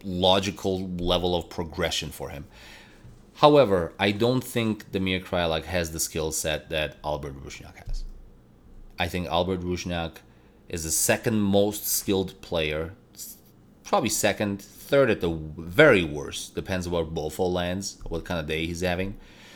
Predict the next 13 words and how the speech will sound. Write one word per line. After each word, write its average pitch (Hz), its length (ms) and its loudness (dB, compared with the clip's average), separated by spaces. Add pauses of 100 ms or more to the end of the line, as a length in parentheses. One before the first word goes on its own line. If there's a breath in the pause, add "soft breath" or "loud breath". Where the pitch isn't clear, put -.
(140 loud breath)
But 92 80 -2
I 92 40 4
would 90 80 2
say 95 140 4
after 90 420 2
Severino, 92 720 0 (300 loud breath)
Albert 90 240 4
is 85 80 0
probably 85 260 0
our 76 80 0
most 80 380 -2
skilled 107 380 0
player. 80 320 0